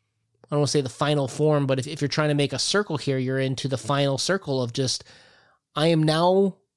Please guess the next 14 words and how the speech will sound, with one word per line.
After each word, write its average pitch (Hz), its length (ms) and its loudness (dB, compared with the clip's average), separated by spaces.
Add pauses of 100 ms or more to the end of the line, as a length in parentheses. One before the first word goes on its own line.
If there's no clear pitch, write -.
(120)
willing 151 400 2
to - 240 -2
accept 165 500 -4
and 135 100 -2
question - 540 -2
for 139 160 -4
myself, 123 800 -6 (600)
as 143 120 -2
opposed 147 340 0
to 143 80 -4
just 131 240 -4
believe 135 320 0
what 131 220 -6
others 135 760 0